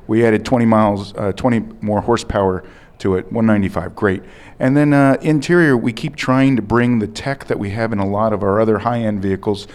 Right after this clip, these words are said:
our Telluride, our E V six. We brought the, uh, panoramic display, dual screen,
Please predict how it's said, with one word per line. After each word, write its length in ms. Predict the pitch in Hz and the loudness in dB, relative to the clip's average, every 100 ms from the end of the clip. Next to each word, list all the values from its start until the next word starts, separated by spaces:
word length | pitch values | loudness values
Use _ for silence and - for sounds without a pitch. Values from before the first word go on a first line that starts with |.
| - - | -20 -12
our 80 | 87 | -10
Telluride, 760 | - 131 120 110 104 101 98 98 - - | -2 0 2 2 2 0 -2 -6 -16 -6
our 80 | 101 | -2
E 100 | 113 | 0
V 120 | 107 | 0
six. 320 | 110 104 - - - - | -2 -4 -6 -16 -10 -6
We 80 | |
brought 280 | 113 117 113 | 0 0 0
the, 300 | 104 101 107 | -2 -2 -4
uh, 220 | 95 92 | -6 -6
panoramic 760 | - - 117 113 110 107 110 - | -6 -2 0 2 2 0 -2 -8
display, 600 | 101 - 110 101 98 98 98 - | -10 -4 2 2 2 0 -6 -2
dual 200 | 113 110 | 0 -2
screen, 580 | - 110 104 98 95 | -4 -2 0 0 -2